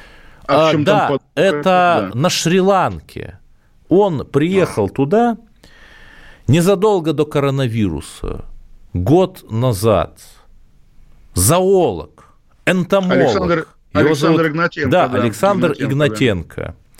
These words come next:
Speaker 2: И шри-ланкийцы утверждают, что он хотел контрабандой жуков у них украсть. Ну, видимо, это какие-то важные жуки.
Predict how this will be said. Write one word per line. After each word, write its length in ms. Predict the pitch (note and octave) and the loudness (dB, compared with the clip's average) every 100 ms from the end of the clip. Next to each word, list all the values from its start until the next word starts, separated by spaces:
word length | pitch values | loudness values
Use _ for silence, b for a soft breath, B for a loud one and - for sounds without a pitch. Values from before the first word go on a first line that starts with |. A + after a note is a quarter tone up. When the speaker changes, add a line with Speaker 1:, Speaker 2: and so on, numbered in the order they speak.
| B B B B - | B B B B -2
Speaker 2:
И 720 | F3+ G3+ G3 F#3+ F3 D#3 A#2+ - - _ _ _ - | 2 4 4 4 4 2 0 -6 -20 _ _ _ -12
шри-ланкийцы 1400 | - C3 D3+ F3+ F#3 E3+ A#3 A#3+ F3+ - - E2+ D2+ - - - _ | -2 2 4 4 2 0 0 0 0 -6 -6 -6 -6 -10 -18 -20 _
утверждают, 1000 | A#2+ B2+ C3 B2+ G#2 F3 G#3 G3 E3 - - - | -2 2 2 2 0 2 4 2 0 -6 -20 -20
что 320 | - - E3+ | -10 -2 0
он 120 | F3 | 0
хотел 480 | B2 C#3 C3 F3+ D3 | -2 -4 0 2 0
контрабандой 1300 | - C3+ A#2 B2 B2+ B2+ G#3+ G3 A#2 E2 D2 E2 - _ _ - | 0 -2 0 -2 0 2 0 0 -4 -6 -6 -10 -18 _ _ -12
жуков 720 | E2 D#2 C#3+ - F#3+ G3+ E3 - - - | -6 0 0 0 2 4 2 -2 -12 -12
у 120 | G2 | -8
них 340 | G#2 G#2+ - | -6 -6 -8
украсть. 880 | G2 - - B2+ A2+ - - - _ _ _ - - | -10 -8 -2 0 -2 -6 -18 -20 _ _ _ -20 -8
Ну, 260 | G2+ C#3 C#3 | 0 2 0
видимо, 480 | G2 C3 D3+ D#3+ D#3+ - | 0 0 2 2 2 0
это 220 | C#3 C#3+ | -2 -2
какие-то 500 | D3 - D#3+ C#3+ C#3+ | -4 0 0 2 0
важные 560 | A2+ E3 C3+ - A#2 G#2+ | 0 0 -2 -6 -4 -4
жуки. 640 | F#2 B2+ - B2+ E2 - | -4 -6 -6 -6 -4 -6